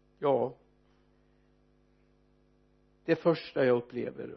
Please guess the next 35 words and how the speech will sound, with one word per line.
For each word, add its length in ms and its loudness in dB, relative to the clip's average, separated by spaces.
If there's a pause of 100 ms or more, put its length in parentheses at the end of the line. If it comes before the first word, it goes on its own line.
(120)
och 160 -8
vill 360 -8
och 120 -6
längtar 440 -2
efter 260 -14 (300)
är 100 -2
inte 220 0
först 400 -2
och 80 -2
främst 380 -2
att 140 -4
jag 160 -2
talar 540 2 (1300)
med 160 -6
vishet 600 -6
och 100 -10
kunskap 840 -4
och 80 -6
är 40 -8
profetisk 1000 -6
och 180 -4 (300)
har 180 2
nå-, 520 2
nådegåvan 840 0
att 160 -2
bota 380 -2
sjuka 540 -2
och 120 0
skilja 360 0
mellan 380 2
andar 380 2
och 120 -2
tala 220 2
i 40 0
tungor. 300 -6